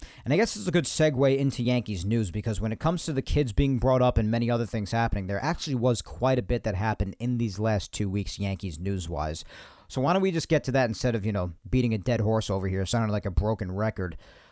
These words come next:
about how lost and meaningless this season is. It's been this way for weeks now. There's no need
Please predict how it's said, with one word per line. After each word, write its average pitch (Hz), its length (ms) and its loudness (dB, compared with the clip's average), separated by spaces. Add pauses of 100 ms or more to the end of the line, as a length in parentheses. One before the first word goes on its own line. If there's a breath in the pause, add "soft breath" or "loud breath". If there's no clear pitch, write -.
about 110 300 2
how 107 380 2 (120)
lost 107 520 2
and 98 180 -2
meaningless 101 420 0
this 95 200 -2
season 107 340 0
is. 104 160 -2
It's 101 100 -4
been 143 200 2
this 135 180 0
way 123 180 2
for 101 220 -4
weeks 101 420 -2
now. 85 140 -2
There's 82 180 -6
no 98 180 -2
need 92 340 -6